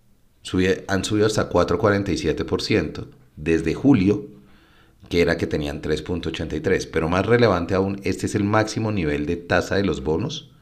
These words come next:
desde dos mil siete. Recuerden que esto es inverso al precio.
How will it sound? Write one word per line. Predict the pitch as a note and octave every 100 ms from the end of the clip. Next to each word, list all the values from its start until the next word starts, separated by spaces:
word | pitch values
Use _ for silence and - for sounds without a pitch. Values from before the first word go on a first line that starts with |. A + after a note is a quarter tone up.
| _ _ _ _ _ _ _
desde | E2 E2 E2
dos | D2 C#2+
mil | C#2+
siete. | C#2 F#2 F2 - - - _ _ _ _ _ _ _ _
Recuerden | - F2+ - F#2+ G2+ A#2+
que | B2 A#2+ F#2+
esto | E2 - G#2
es | - -
inverso | D2+ E2 A2+ - - - -
al | D2+ D2+
precio. | E2 D#2 -